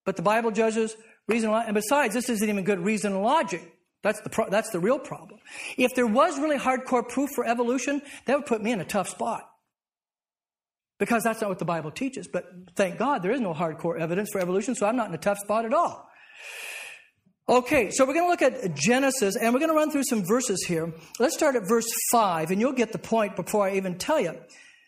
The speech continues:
Verse five, "God called the light day, and the darkness he called night. And there was evening and this morning, the first day." Now,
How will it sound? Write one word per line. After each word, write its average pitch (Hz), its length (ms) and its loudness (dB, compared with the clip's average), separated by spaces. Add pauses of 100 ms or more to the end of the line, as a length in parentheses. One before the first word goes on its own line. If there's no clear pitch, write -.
(320)
Verse 285 260 2
five, 180 380 2
"God 320 360 6
called 285 360 4
the 214 80 2
light 208 560 2
day, 185 580 2 (180)
and 214 120 2
the 214 60 4
darkness 254 420 2
he 262 100 0
called 226 480 0 (200)
night. 262 420 0 (840)
And 226 100 2
there 233 80 4
was 220 140 0
evening 277 280 2
and 269 80 2
this 240 100 0
morning, 214 340 2
the 185 80 -4
first 214 260 0
day." 202 180 0 (160)
Now, 233 300 0